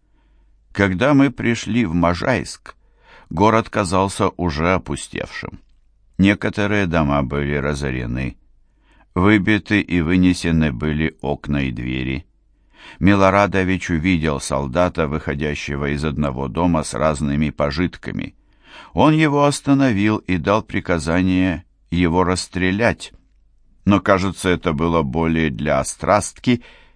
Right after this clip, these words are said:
и казнь не была совершена. Мы расположились в каком-то доме, оказавшемся несколько более удобным. Генерал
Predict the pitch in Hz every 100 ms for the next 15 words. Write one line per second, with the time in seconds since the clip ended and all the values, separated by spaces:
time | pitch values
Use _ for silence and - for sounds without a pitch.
0 | _ 170 123 - 113 104 107 107 107 107
1 | 107 76 65 - 64 53 - 58 58 50
2 | - _ _ _ _ _ _ _ _ _
3 | 87 107 95 95 98 - 90 90 82 95
4 | 87 85 - - - 78 85 82 80 71
5 | 87 90 71 71 71 78 80 78 76 -
6 | 78 - - 90 87 - 85 - 90 82
7 | 85 82 85 95 98 92 57 50 50 -
8 | _ _ _ _ _ 87 110 113 117 139
9 | 117